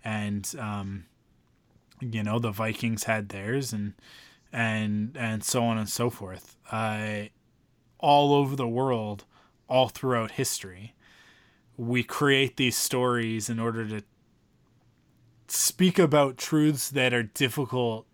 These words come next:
to wrap our heads around, right? And that are difficult to put into words. And Star Wars exists for that reason, and for my money, it does it better than anybody else. Um, it tackles big ideas, and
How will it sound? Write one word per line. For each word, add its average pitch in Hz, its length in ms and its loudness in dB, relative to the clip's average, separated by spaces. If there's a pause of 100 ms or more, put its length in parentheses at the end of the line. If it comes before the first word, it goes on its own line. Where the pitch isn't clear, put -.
(160)
to 147 160 0
wrap 113 280 2
our 107 140 -2
heads 104 300 -6
around, 98 420 -14 (600)
right? 113 340 2 (100)
And 123 160 0
that 117 100 0
are 117 80 -2
difficult 123 420 -2
to 107 60 -12
put 123 160 -4
into 113 260 -4
words. 95 400 -12 (340)
And 131 180 2
Star 147 360 4
Wars 151 300 4
exists 123 520 -2
for 139 380 -4
that 123 280 2
reason, 123 640 -2
and 123 420 2 (460)
for - 320 -6
my 127 360 2
money, 151 320 0
it 117 180 -8
does 123 240 0
it 127 100 -4 (200)
better 127 240 2
than 117 140 -2
anybody 113 420 -2
else. - 380 -14 (600)
Um, 104 380 -4
it 104 180 -6
tackles 127 420 0
big 113 280 -2
ideas, 107 680 -2
and 107 480 -4